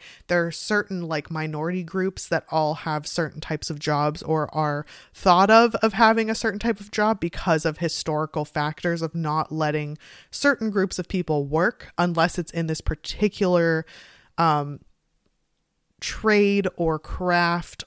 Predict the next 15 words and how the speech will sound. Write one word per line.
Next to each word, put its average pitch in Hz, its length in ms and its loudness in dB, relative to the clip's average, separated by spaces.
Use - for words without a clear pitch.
or, 160 500 0
um, 151 280 2
white 165 360 4
collar 156 380 2
job 143 640 -2
or 170 180 2
pink 220 400 0
collar 151 280 0
job 139 360 -2
for 156 180 -2
women 143 300 -2
specifically. 156 880 -6
There 165 580 -2
were 165 280 -4
these, 156 500 -6